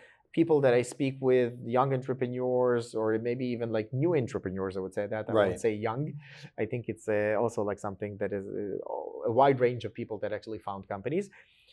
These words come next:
Speaker 1: And the second would be actually connecting that to being outspoken, right?
Speaker 2: Right.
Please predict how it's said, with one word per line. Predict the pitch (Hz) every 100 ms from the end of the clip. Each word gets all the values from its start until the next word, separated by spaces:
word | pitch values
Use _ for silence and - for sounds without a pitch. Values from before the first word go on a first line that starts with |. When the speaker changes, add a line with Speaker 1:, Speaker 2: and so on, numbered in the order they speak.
| _ -
Speaker 1:
And | 135 135 135 127 131 - -
the | 110 110
second | - 226 226 202
would | 151 131
be | 131 143 139
actually | 123 131 123
connecting | - 123 135 147 120
that | 113 120 120 _
to | - 101
being | 117 127 117 -
outspoken, | 107 107 - - 92 - 69 - _ _ _ -
right? | 120 120
Speaker 2:
Right. | 110 85